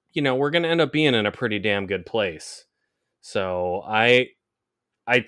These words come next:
still looking forward to seeing some Gigaton music being played live. I,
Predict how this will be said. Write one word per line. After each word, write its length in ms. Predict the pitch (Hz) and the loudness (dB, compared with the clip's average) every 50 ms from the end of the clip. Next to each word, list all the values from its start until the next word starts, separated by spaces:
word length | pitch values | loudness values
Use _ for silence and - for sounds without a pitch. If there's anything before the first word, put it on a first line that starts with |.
| _ _ | _ _
still 360 | - - - - 117 113 127 | -16 -14 -6 -2 0 2 2
looking 260 | 135 143 143 160 147 | 2 2 2 0 0
forward 280 | 139 - 151 147 147 143 | 2 2 2 2 2 2
to 80 | 143 | 0
seeing 320 | 139 - - 151 147 147 143 | -2 -2 0 0 0 0 -2
some 220 | - - 143 131 | -2 -2 -2 -2
Gigaton 560 | 117 135 131 131 147 139 - 156 143 143 143 | 0 0 0 2 0 -2 -2 -2 -2 -2 0
music 360 | 139 139 139 135 - 147 131 - | -2 -2 -2 -4 -4 -6 -4 -4
being 240 | 143 143 143 143 | -4 -4 -4 -4
played 280 | 135 - 143 139 143 139 | -4 -2 -2 -2 0 0
live. 480 | 131 127 131 135 143 151 156 156 151 - | 2 2 2 2 2 0 -2 -4 -6 -8
I, 140 | 113 104 | -8 -8